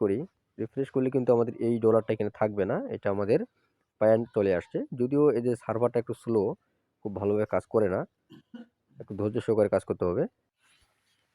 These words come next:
আচ্ছা, এইবার দেখেন পায়ান টোকেনটা কিন্তু আমাদের এখানে চলে আসছে। এই দেখেন আটান্নটা পায়ান টোকেন আছে, ঠিক আছে, দেখতে পাচ্ছেন?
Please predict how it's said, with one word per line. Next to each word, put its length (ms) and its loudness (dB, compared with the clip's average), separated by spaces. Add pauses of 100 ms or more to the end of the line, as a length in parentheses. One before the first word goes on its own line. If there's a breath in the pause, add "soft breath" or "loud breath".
(600)
আচ্ছা, 200 -10 (180)
এইবার 240 8 (100)
দেখেন 220 4 (160)
পায়ান 280 8
টোকেনটা 360 4
কিন্তু 240 2
আমাদের 260 2
এখানে 200 0 (120)
চলে 240 4
আসছে। 200 -12 (180)
এই 100 -2
দেখেন 160 -6 (120)
আটান্নটা 580 4
পায়ান 260 6
টোকেন 300 -2
আছে, 160 -12 (260)
ঠিক 180 0
আছে, 140 -6 (800)
দেখতে 240 0
পাচ্ছেন? 260 2